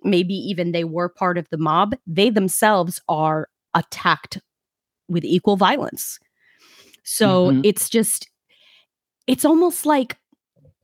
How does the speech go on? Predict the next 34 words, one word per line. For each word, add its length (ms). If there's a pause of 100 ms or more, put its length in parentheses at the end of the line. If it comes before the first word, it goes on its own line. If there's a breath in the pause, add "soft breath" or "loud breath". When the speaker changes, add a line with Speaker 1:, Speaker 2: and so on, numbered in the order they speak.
(680)
Speaker 1:
you 180
put 260
chum 460
in 120
the 80
water, 500 (220)
<laughs> 200
right? 360 (340)
With 160
a 80
bunch 240
of 100
Speaker 2:
Mm-hmm. 60
Speaker 1:
sharks. 420
Speaker 2:
Mm-hmm. 280
Speaker 1:
They 100
can't 300
even 240
fucking 320
stop 340
themselves 460
anymore. 460 (180)
They're 120
so 380
out 160
of 120
control. 420
Speaker 2:
No. 300
Speaker 1:
And 200
the 120
anger 400
is 140
so 460
intense. 720